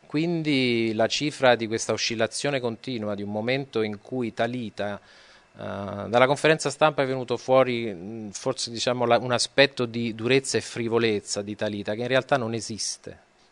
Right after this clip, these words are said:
Eh, Talita è una donna che sta cercando fortissimamente di affrancarsi,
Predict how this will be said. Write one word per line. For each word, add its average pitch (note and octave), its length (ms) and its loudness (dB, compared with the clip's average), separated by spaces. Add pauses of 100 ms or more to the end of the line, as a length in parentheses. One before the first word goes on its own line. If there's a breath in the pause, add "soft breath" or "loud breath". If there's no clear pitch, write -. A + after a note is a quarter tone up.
(160)
Eh, C2+ 280 -16
Talita C3+ 340 2
è B2 40 10
una A#2+ 120 6
donna C3+ 880 6
che A#2+ 100 -4
sta A#2+ 200 2
cercando A2+ 720 4
fortissimamente C#3+ 1300 0
di A#2 120 2
affrancarsi, B2 1160 0